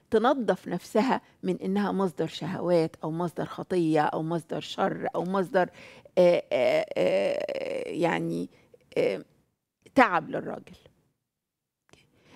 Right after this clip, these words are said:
الإسلام أكد على أهمية قمعها والسيطرة عليها بفن-، بفرض نظام إيه؟ القوامة، وأفضلية الرجل عليها،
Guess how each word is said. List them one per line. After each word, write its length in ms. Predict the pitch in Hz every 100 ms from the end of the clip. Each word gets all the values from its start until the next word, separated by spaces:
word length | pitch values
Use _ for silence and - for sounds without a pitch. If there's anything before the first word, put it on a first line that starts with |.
| - _
الإسلام 480 | 233 226 233 294 403 440 -
أكد 300 | - - -
على 240 | 202 240 -
أهمية 460 | 208 185 220 262
قمعها 600 | 226 - 170 170 214 240
والسيطرة 580 | - 175 - 160 190 220
عليها 460 | 185 151 175 190 165
بفن-، 500 | 170 - 247 262 240 -
بفرض 600 | 160 - 226 254 220 - -
نظام 500 | 175 156 175 202 196 -
إيه؟ 220 | 185 185 - _ _ _ _ _
القوامة، 540 | 220 - 269 302 359 - _ _ _ _ _ _
وأفضلية 640 | - 214 190 190 220 269 254
الرجل 400 | 185 185 208 220
عليها، 380 | 220 233 277 320